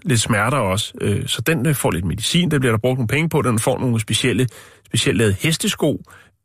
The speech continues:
og man finder så ud af, at, øh, at der er jo altså noget med knæledene, som ikke er, som det burde være. Tilbage til maleriet, Simon.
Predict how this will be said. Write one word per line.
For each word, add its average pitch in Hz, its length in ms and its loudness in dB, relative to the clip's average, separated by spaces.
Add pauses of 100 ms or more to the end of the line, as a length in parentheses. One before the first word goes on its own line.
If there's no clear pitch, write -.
(280)
og 127 80 0
man 123 100 4
finder 120 180 0
så 143 100 2
ud 127 200 2
af, 131 260 0
at, 117 300 -4
øh, 107 380 0 (100)
at - 180 -4
der 113 60 2
er 107 160 4
jo 113 120 2
altså 110 220 0
noget 110 140 4
med 113 80 2
knæledene, 113 560 0
som 110 280 0
ikke 117 240 0
er, 101 240 -2
som 110 200 0
det 104 140 0 (160)
burde 101 300 0 (100)
være. 87 220 -2 (1400)
Tilbage 196 280 0
til 226 140 0
maleriet, 165 560 0 (480)
Simon. 95 320 0